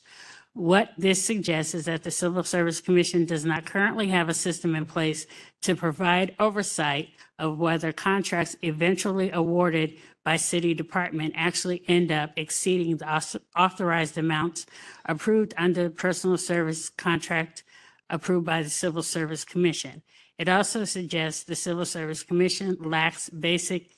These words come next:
internal processes to guard against this sort of contracting abuse. It is not known how many other city departments have done the same sort of contracting by issuing actual contracts that exceed the amount authorized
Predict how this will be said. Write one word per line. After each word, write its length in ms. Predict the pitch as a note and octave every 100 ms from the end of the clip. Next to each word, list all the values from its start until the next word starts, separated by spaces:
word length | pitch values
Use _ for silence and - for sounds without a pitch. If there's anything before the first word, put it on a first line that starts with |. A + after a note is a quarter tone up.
| _ -
internal 460 | E3 E3+ G3 F#3
processes 760 | F#3 F3+ E3+ - D#3+ - D#3 -
to 120 | E3+
guard 300 | D#3+ D#3+ E3+
against 400 | F3 D#3+ D#3+ -
this 140 | E3+
sort 260 | - F3 D#3+
of 140 | D3+
contracting 640 | - E3+ D#3 E3+ D#3+ D#3+ D#3
abuse. 460 | D3+ D3+ C3 - - _ - - - -
It 100 | F3+
is 140 | F3
not 280 | F#3 G3 G#3+
known 280 | F#3 F3+ F3+
how 160 | F3
many 320 | F3 F3 F3 E3
other 180 | D#3
city 320 | D3+ - E3 D#3
departments 540 | - G3 G#3 G3+ G3
have 240 | F#3 E3
done 240 | E3 D#3 D3+
the 60 |
same 280 | D3 F3 E3
sort 240 | D#3 D3+ D3
of 120 | -
contracting 840 | G3 F#3+ F#3 F#3 D#3+ - F3 E3+ - - _
by 200 | D#3+ D#3+ G3
issuing 480 | F3+ G3+ F#3+ F#3+ -
actual 320 | F3 F#3 G3
contracts 680 | E3+ F#3 F3+ E3+ F3 D#3+ -
that 160 | D#3+ D#3
exceed 440 | D3 - F3 D#3+
the 100 | F3
amount 340 | E3+ E3 E3+ -
authorized 760 | E3+ E3+ - D3+ D3+ D3 D3